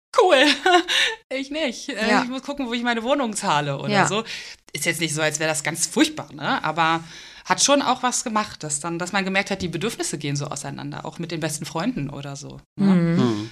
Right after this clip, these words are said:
Speaker 1: Das fand ich schon dann schwierig. Deswegen sage ich, man muss sich bestimmt auf lange Sicht mal einen Plan B überlegen. Aber ich bin jetzt erstmal kurzfristig froh,
Speaker 2: Jetzt
Speaker 1: <laughs> dass
Speaker 2: wieder
Speaker 1: es wieder
Speaker 2: Scheuklappen
Speaker 1: losgeht.
Speaker 2: auf, jetzt geht's erstmal weiter.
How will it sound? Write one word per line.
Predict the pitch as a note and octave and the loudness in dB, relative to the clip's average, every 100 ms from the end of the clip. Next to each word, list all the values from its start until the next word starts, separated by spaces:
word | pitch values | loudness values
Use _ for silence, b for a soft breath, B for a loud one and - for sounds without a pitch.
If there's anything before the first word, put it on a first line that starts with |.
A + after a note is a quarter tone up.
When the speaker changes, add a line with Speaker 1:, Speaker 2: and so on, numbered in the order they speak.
| - | -10
Speaker 1:
Das | E3+ | -6
fand | - E3 | -2 0
ich | - | 0
schon | B3 C4 | 0 0
dann | A#3 | 0
schwierig. | A#3 B3+ C4 D3+ | 0 0 0 0
Deswegen | E3 F3+ F#3 | -2 -2 2
sage | F#3+ G3+ | 4 4
ich, | - | 2
man | F#3 | 0
muss | F#3 F#3 | 0 -2
sich | - | -4
bestimmt | G3+ A3 G#3+ | -4 -4 -4
auf | - - | -6 -6
lange | F#3+ F#3+ G#3 | -2 0 0
Sicht | G3 - G#3 | -4 -6 -4
mal | G3 | -4
einen | G3 F#3+ F#3+ F3+ F#3 D#3+ F3 | -4 -6 -8 -10 -10 -12 -14
Plan | - G3 F#3 | -6 -4 -2
B | G#3 | -6
überlegen. | F3 F3 F3 A#3 F3 E3 A#3 - B B B B - | -6 -6 -4 -4 -4 -4 -6 -12 B B B B -16
Aber | C#3+ C#3+ C#3+ D3 D3 _ _ _ | -10 -4 -4 -4 -8 _ _ _
ich | - | -8
bin | A#3+ | -2
jetzt | A3 D4 E4 | 0 0 0
erstmal | - B3+ | -2 -2
kurzfristig | B3+ E4+ - E4 - D4 | 0 -2 0 -2 0 -2
froh, | - G#3+ A#3 F4+ D#4 | 0 8 10 10 8
Speaker 2:
Jetzt | |
Speaker 1:
<laughs> | C#4 | 6
dass | D4+ | 8
Speaker 2:
wieder | E4+ | 6
Speaker 1:
es | D4+ | 8
wieder | D#4 | 8
Speaker 2:
Scheuklappen | D4+ C4+ B3 | 6 6 4
Speaker 1:
losgeht. | A#3+ D#4+ A#3 | 4 6 8
Speaker 2:
auf, | B3+ F4+ | 8 8
jetzt | F4+ E4 C#4+ | 6 4 2
geht's | B3+ | 2
erstmal | - A#3 B3+ | 2 2 2
weiter. | A3 G#3+ | 2 2